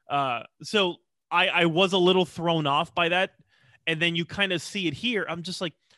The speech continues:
"I don't get it." And now I'm getting you. So you have a screw up.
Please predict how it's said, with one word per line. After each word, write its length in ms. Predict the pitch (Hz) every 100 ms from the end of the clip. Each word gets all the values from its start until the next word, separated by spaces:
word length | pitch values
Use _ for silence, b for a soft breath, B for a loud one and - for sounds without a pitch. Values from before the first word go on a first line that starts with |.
| b b 180
"I 140 | 214
don't 200 | 214 175
get 180 | 196 165
it." 120 | 135
And 220 | 165 165 165
now 280 | 175 190
I'm 160 | 175 165
getting 380 | 156 156 160 156
you. 100 | 156
So 120 | 233
you 160 | 202 269
have 140 | 180
a 60 | 160
screw 440 | - - 202 254
up. 220 | 359 -